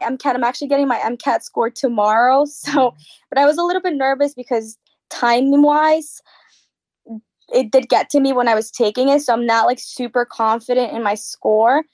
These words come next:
So if I do have to reapply potentially next cycle, I, I have a lot of letters of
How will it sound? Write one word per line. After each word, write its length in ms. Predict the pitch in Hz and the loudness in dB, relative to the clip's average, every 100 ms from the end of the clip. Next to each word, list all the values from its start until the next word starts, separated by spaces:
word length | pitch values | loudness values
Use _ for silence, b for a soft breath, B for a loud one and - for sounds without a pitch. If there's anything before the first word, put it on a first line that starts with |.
| _ _ | _ _
So 400 | - - 240 226 - | -8 0 2 2 -2
if 160 | 240 | -4
I 80 | 247 | -2
do 280 | 233 233 277 | -4 -4 -4
have 360 | 294 269 269 - | -2 -2 -2 -6
to 80 | |
reapply 1040 | 226 220 220 - - 233 233 208 208 208 - _ | -6 -4 -4 -6 -4 0 2 2 2 0 -4 _
potentially 480 | - - 233 226 226 | -12 -4 -6 -6 -10
next 440 | 226 233 214 - - | -4 -2 -2 -6 -2
cycle, 520 | 226 220 - 208 - B B B | 0 0 0 0 -2 B B B
I, 140 | - - | -10 -4
I 60 | - | -2
have 180 | 320 381 | 0 0
a 40 | |
lot 260 | 311 226 226 | 2 2 0
of 100 | 208 | 0
letters 320 | 208 208 | -2 0
of 80 | 220 | -8